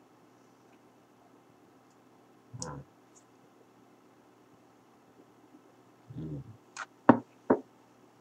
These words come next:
やっぱり、あ、純か。こっちか。あ、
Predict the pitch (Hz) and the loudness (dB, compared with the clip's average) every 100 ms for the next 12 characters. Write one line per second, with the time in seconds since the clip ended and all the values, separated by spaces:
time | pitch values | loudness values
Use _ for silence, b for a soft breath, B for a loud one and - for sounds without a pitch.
0 | - - - - - - - - - - | -4 -4 -6 -20 -20 -20 -20 -20 -20 -20
1 | - - - - - - - - - - | -20 -20 -20 -20 -20 -20 -20 -20 -14 -14
2 | - - - - - - - - - - | -6 -4 10 12 12 12 2 -20 -20 -20
3 | - - - - - - - - - - | -20 -20 -20 -20 -20 -20 -20 -20 -20 -20
4 | - - - - - - - - - - | -20 -20 -20 -8 -8 -6 -10 -14 -20 -20
5 | - - - - - 85 - - 233 165 | -20 -20 -16 -4 0 8 12 12 12 8
6 | - - - - - - 113 - - - | 6 4 2 -20 -6 -2 0 8 10 10
7 | - - - - - - - - - - | 8 -4 -20 -20 -20 -20 -20 -20 -20 -20
8 | - - - - - - - 98 90 | -20 -20 -20 -20 -20 -20 8 12 12